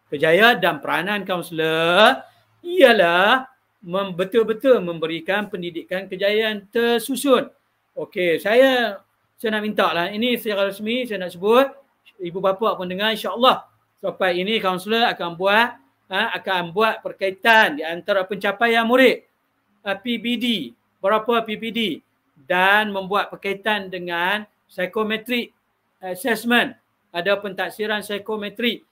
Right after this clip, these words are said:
yang anak-anak buat. Dari segi minat, apa anak kita minat. Dari segi personality kita, apa personality anak kita.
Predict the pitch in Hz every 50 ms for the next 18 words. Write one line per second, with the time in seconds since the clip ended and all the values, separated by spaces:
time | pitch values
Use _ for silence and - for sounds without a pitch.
0 | _ _ _ - 190 208 208 170 196 202 208 214 202 190 202 202 196 - 180 240
1 | 254 208 175 - - _ _ _ _ 165 190 190 190 180 180 214 214 214 208 220
2 | 233 240 254 247 240 202 - 175 - - 220 208 214 208 214 196 180 185 208 214
3 | 208 220 220 226 226 202 151 - - _ _ _ _ - 190 185 185 185 226 226
4 | 220 - 233 226 - 247 226 226 240 240 233 226 - - 254 247 240 - 240 247
5 | - 254 240 214 190 175 - - - 240 220 - 190 180 214 214 196 - - 220
6 | 214 190 196 202 208 202 180 - 214 - 254 240 208 160 - - _